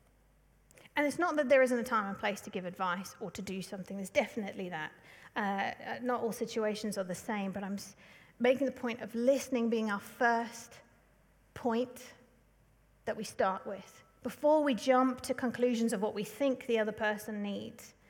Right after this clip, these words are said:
'Cause the danger with jumping to conclusions or thinking we know fully what that person needs is we run the risk of undermining their vulnerability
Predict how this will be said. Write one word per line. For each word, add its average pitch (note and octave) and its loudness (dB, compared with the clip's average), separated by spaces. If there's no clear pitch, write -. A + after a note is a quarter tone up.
'Cause A#3+ 2
the A#3+ 2
danger D4+ 4
with B3+ 4
jumping B3+ 4
to A3 -6
conclusions A3 -2
or A#3 -6
thinking A3+ 0
we G#3+ 0
know A3 4
fully A#3+ 4
what A3 0
that G#3+ 0
person G#3+ -2
needs G3 0
is A#3+ 0
we A3+ 2
run C4+ 6
the C4+ 6
risk A3 -2
of B3 -6
undermining A#3+ 4
their G3 0
vulnerability A3+ -2